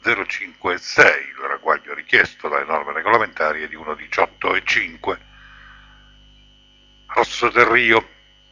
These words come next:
completa il lancio in quindici e tre,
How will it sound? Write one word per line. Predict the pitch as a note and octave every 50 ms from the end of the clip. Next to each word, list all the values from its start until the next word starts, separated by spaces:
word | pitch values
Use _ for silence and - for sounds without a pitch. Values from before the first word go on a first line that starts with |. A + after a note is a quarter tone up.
| _ _ _
completa | - A2+ G#2+ - - A2 A2+ G#2+ G2+ F#2 - G#2+ G#2 G2
il | G2 F#2 F#2 G2 G2+
lancio | A2 A2 G2+ G2 F#2+ F2 - - - G2 - -
in | B2 A#2 G#2 -
quindici | - A#2+ A#2 A2+ G2+ G#2+ A2 - - D3
e | D3+ -
tre, | - - C#3+ G#2+ -